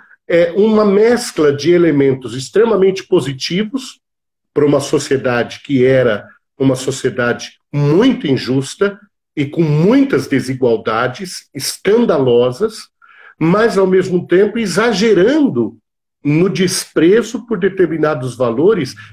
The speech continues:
que são valores profundos do ser humano, né? Santo Agostinho, que foi um homem extremamente sábio,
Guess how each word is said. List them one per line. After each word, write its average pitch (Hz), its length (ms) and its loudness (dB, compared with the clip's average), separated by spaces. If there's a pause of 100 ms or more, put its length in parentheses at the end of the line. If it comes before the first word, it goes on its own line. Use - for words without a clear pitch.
que 156 100 -12
são 185 220 -2
valores 185 500 -2
profundos 220 1300 -2 (320)
do 139 120 -2
ser 135 240 -2
humano, 98 460 -2
né? 131 200 -2
Santo 180 360 -4
Agostinho, 185 680 -2
que 190 120 -4
foi 165 240 -2
um 156 60 2
homem 151 380 4 (280)
extremamente 165 720 0
sábio, 143 760 -4